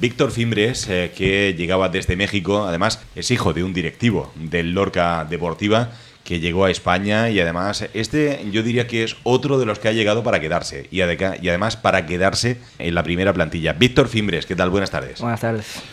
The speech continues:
Speaker 1: Oye, enhorabuena, ¿eh?
Speaker 2: Muchas gracias.
Speaker 1: Ante todo, ¿cómo te va por España? Porque creo que has caído, como quien dice, de pie, ¿no?
Speaker 2: A mí, la verdad, me encanta. Eh, no podía pedir algo, algo más que, que estar en una ciudad que todos se conocen y, nada.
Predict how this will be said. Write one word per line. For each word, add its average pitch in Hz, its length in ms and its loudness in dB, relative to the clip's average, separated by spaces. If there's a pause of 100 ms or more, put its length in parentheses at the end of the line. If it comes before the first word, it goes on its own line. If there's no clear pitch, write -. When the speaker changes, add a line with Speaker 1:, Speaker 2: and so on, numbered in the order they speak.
(280)
Speaker 1:
Oye, 87 140 2
enhorabuena, 80 460 2
¿eh? 98 60 -8 (280)
Speaker 2:
Muchas 117 360 0
gracias. 101 300 -4 (200)
Speaker 1:
Ante 95 220 0
todo, 120 220 2
¿cómo 120 200 2
te 110 80 4
va 101 160 6
por 92 120 4
España? 104 360 2
Porque 85 540 0
creo 95 240 0
que 107 140 2
has 104 120 2
caído, 107 380 2
como 98 200 -2
quien 92 180 0
dice, 123 300 2
de 90 160 -2
pie, 82 220 0
¿no? 110 180 -8 (260)
Speaker 2:
A 117 140 -2
mí, 165 460 0
la 120 100 0
verdad, 120 220 4
me 127 100 2
encanta. 110 480 -4 (260)
Eh, 101 380 -2 (420)
no 127 160 -2
podía 123 260 4
pedir 113 220 -4
algo, 107 380 -2 (180)
algo 117 240 -2
más 110 280 -6
que, 90 180 -10 (420)
que 110 60 -4
estar 117 220 0
en 113 100 -2
una 117 180 -2
ciudad 117 460 -4 (200)
que 117 100 -4
todos 123 200 0
se 123 120 -2
conocen 127 480 0
y, 92 260 -8 (420)
nada. 113 320 -4